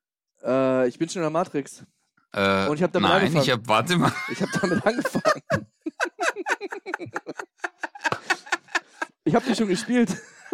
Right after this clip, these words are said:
Speaker 2: Ich hab <laughs> jetzt kommt wieder, jetzt kommt wieder dieser Moment so.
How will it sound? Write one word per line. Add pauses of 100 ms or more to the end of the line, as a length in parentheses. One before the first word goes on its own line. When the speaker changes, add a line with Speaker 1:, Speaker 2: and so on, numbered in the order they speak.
(840)
Speaker 2:
Ich
hab
<laughs>
jetzt
kommt
wieder,
jetzt
kommt
wieder
dieser
Moment
so.